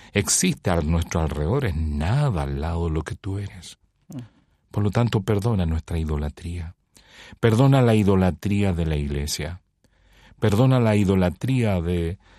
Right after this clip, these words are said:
los actuales creyentes, Dios, que han hecho de razones, Señor, existencialistas o asistencialistas que el mundo provee,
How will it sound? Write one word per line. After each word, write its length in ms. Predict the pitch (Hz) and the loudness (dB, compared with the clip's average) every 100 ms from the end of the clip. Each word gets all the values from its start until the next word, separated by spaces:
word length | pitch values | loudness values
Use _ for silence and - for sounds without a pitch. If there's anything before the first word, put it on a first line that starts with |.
| - | -6
los 180 | 104 104 | 0 0
actuales 540 | 95 - 123 110 98 | 0 0 0 0 -2
creyentes, 680 | - 98 92 113 104 90 76 | -2 -4 0 0 -2 -6 -8
Dios, 360 | 82 95 107 - | -6 -6 -6 -8
que 300 | 95 85 80 | -8 -6 -6
han 220 | - 95 | -4 -2
hecho 500 | 113 123 - - 78 85 _ _ _ - - - | -2 -2 -6 -10 -10 -12 _ _ _ -20 -12 -2
de 100 | 92 | 0
razones, 720 | 95 92 127 123 113 90 85 | 2 0 0 0 0 0 -2
Señor, 600 | 90 85 95 101 92 82 - | -4 -4 -2 -2 -4 -6 -8
existencialistas 1300 | 87 - - - 95 - 90 139 185 - 80 80 - | -8 -6 -8 -4 -4 -2 -2 -2 -4 -6 -10 -8 -6
o 160 | 82 | -4
asistencialistas 840 | 117 - 110 120 101 104 131 131 110 | -2 -4 -2 -2 0 0 -2 -2 -2
que 100 | 107 | -2
el 80 | 104 | 0
mundo 240 | 127 120 | 0 0
provee, 520 | - 104 156 156 85 | 0 0 2 2 0